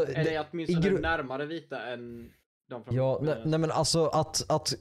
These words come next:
Speaker 2: säga att flyktingfrågan inte har någonting med rasism att göra är att vara ignorant och konservativ.
Speaker 1: Mhm.
Speaker 2: Alltså, det är klart som fan ras har spelat roll genom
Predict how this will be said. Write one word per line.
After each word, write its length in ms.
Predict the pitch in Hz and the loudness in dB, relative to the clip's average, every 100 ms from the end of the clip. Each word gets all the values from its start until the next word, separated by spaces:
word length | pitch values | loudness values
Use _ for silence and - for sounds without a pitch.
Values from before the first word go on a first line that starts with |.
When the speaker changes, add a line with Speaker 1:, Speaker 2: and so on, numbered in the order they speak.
| 131 | -2
Speaker 2:
säga 460 | - 185 170 147 165 | 2 4 4 4 4
att 380 | 156 156 - - | 2 0 -2 -4
flyktingfrågan 880 | - 170 - 143 113 - 110 110 113 | 0 0 0 0 2 2 4 4 2
inte 280 | 120 95 104 | 0 2 2
har 160 | 104 | 2
någonting 440 | 98 113 110 98 95 | 4 2 2 2 2
med 120 | 87 | 4
rasism 440 | 85 131 123 - | 2 2 0 2
att 60 | 120 | 4
göra 280 | 104 92 95 | 4 4 4
är 120 | 87 | 4
att 40 | |
vara 120 | 87 87 | 4 4
ignorant 680 | 98 101 101 113 123 107 | 2 2 4 4 2 2
och 140 | 113 95 | 0 0
konservativ. 800 | 98 85 90 85 85 120 95 78 - | 2 2 2 2 2 2 0 -2 -10
Speaker 1:
Mhm. 280 | - 120 131 | -16 -12 0
Speaker 2:
Alltså, 240 | 127 143 131 | 0 2 2
det 180 | 131 | 2
är 20 | 127 | 2
klart 300 | 170 147 - | 2 2 2
som 140 | 123 | -2
fan 480 | - 147 135 165 131 | 2 2 4 2 2
ras 280 | 143 101 107 | 2 2 2
har 60 | |
spelat 340 | 92 107 95 98 | 0 2 2 2
roll 360 | 95 85 87 | 2 2 2
genom 500 | 107 104 98 95 73 | 2 2 2 0 -2